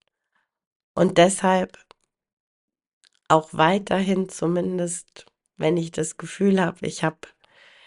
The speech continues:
gerade genug Ressource, so eine Diskussion einzugehen,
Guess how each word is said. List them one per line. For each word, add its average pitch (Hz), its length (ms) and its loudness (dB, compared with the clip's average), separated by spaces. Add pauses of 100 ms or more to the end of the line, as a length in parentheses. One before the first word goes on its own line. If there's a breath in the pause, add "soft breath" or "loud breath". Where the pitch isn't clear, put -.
(260 soft breath)
gerade 165 400 2
genug 196 540 0
Ressource, 190 580 -2
so 170 260 -4
eine 170 200 -2
Diskussion 160 760 -6
einzugehen, 175 1000 -2